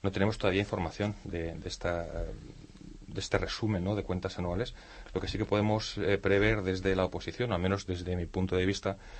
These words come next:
son diferentes síntomas, ¿no?, que determinan,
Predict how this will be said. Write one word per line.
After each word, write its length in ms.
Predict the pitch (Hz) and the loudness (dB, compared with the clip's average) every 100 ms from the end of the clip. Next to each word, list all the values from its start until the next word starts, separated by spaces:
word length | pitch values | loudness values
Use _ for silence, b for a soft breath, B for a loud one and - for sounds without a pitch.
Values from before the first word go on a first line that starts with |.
| B | B
son 180 | - 104 | -2 0
diferentes 440 | 104 92 95 95 | 0 0 0 0
síntomas, 580 | - 107 104 85 87 - | 0 0 0 0 -2 0
¿no?, 220 | 95 113 | -2 -2
que 140 | - 95 | 0 2
determinan, 640 | 95 98 90 92 101 104 | 2 0 0 0 0 -2